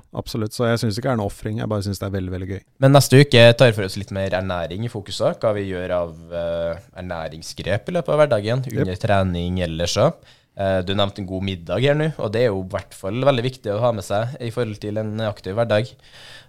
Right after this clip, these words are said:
Speaker 2: Eh, så ha, s-, prat litt om, eh, introdusere våre nye strategiske grep da på ernæringa. Det synes
Speaker 1: Mm.
Speaker 2: jeg er litt fint da, i forhold til en ny samarbeidspartner.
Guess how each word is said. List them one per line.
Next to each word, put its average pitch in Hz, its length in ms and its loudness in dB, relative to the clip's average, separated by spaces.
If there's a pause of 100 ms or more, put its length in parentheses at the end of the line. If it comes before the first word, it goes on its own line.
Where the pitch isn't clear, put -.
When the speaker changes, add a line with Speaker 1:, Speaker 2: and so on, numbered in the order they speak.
Speaker 2:
Eh, 113 800 6
så 131 160 -2
ha, 156 140 2
s-, 160 140 -12 (280)
prat 175 300 0
litt - 160 -8
om, 147 300 -2
eh, 131 760 2 (840)
introdusere 110 800 -2
våre 110 220 0 (120)
nye 95 380 0
strategiske 85 720 -6
grep 85 300 -2
da 95 100 -2
på 92 160 -2
ernæringa. 82 540 -4
Det 101 160 -2
synes 107 140 -2
Speaker 1:
Mm. 92 40 -4
Speaker 2:
jeg 76 60 -4
er 71 60 -8
litt 85 120 -10
fint 80 300 -12
da, 78 140 -10 (100)
i 95 80 -8
forhold 80 400 -8
til 76 260 -10
en 80 120 -6
ny 82 100 -6
samarbeidspartner. 73 800 -8